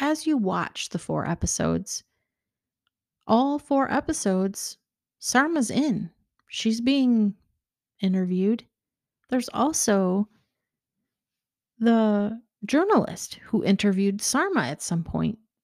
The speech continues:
Maybe, I, I don't remember who the journalist worked for. I don't know if he's, like, a magazine or newspaper, but he interviews Sarma, and he has his own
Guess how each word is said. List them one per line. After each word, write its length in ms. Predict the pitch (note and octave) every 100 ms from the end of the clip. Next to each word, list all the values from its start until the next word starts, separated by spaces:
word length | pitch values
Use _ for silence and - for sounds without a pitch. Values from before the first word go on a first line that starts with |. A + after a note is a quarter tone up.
| _
Maybe, 500 | F3+ F3+ F3 F3+ F3 -
I, 140 | G3 -
I 120 | - B3+
don't 180 | E4
remember 440 | B3 G#3+ G#3+ G#3+ F#3+
who 360 | - G#3 G3+
the 120 | F#3+ F#3
journalist 500 | F#3+ F#3 F3+ E3 F3
worked 240 | F3+ -
for. 240 | - F#3
I 100 | F#3
don't 140 | F#3 F#3
know 80 | F3+
if 80 |
he's, 200 | - F3+
like, 160 | F3 E3
a 60 | D#3+
magazine 640 | E3 E3 E3+ F3 F3 E3+
or 80 | D#3+
newspaper, 640 | E3 E3 - - F#3 F3+ - - - - - _ _ _ -
but 140 | G#3
he 180 | G3+ A3
interviews 640 | G#3 A#3 B3+ G#3 E3+ E3+
Sarma, 340 | - E3+ E3+ E3
and 180 | E3 D#3+
he 240 | A3+ A3
has 340 | G3+ G3 F#3+ -
his 220 | C#4 B3
own 520 | - F#3+ F#3 F3 F3